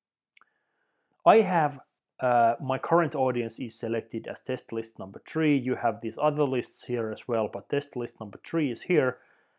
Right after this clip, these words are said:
Ta-da! Here is my email address, and I was able to subscribe to my, uh, I was able to subscribe to this email list by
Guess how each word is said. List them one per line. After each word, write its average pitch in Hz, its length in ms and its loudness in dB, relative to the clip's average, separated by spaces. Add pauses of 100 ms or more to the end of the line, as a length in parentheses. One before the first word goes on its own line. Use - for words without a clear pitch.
(1160)
Ta-da! 247 640 0 (520)
Here 202 160 0
is 175 140 -4
my 160 160 -4
email 143 400 -2
address, 113 540 -10
and 131 120 -6
I 139 60 -4
was 135 240 -8
able 123 320 -8
to 113 60 -18
subscribe 110 640 -10
to - 100 -20
my, 98 360 -14 (720)
uh, 92 360 -12 (1120)
I 135 60 -6
was 135 180 -8
able 139 220 -6
to 120 80 -8
subscribe 120 640 -4 (560)
to 113 140 -10
this 110 240 -16
email 101 420 -12
list - 320 -18
by 180 400 2